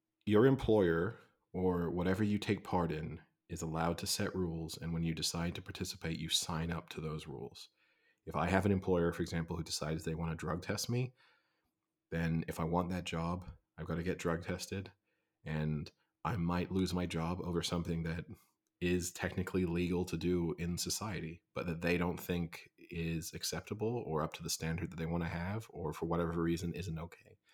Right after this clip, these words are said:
And unfortunately, she's in that situation, and it seems harsh,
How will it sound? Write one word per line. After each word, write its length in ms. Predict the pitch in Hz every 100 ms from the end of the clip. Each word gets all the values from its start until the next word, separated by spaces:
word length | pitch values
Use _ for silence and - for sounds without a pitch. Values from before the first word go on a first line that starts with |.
| _ _ _ _ _ -
And 340 | 87 87 85 - _ _ _ - _
unfortunately, 500 | - 82 139 175 143
she's 220 | 113 110 104
in 80 |
that 180 | 101 98
situation, 760 | - 117 98 104 117 - 95 78
and 280 | 82 85 85 - _ _ _ _ _ _ _ _ _ _ _ - - - - - -
it 140 | 98 -
seems 340 | - 117 113
harsh, 520 | - 117 143 139 -